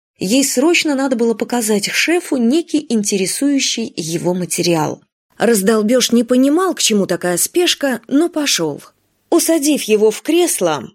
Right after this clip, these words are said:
Павла вспомнила, что забыла в кабинете материалы для просмотра. Раздолбеж не удивился. Странным было бы, если бы Павла Немробец ничего не забыла.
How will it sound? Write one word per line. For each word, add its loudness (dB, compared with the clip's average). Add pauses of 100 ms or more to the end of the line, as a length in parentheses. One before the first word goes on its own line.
(180)
Павла 0
вспомнила, 0
что -4
забыла 0
в -10
кабинете 0
материалы 2
для -2
просмотра. -4 (720)
Раздолбеж 0
не -2
удивился. -2 (200)
Странным -2
было 0
бы, 0
если 0
бы 2
Павла 0
Немробец 0
ничего -2
не -2
забыла. 0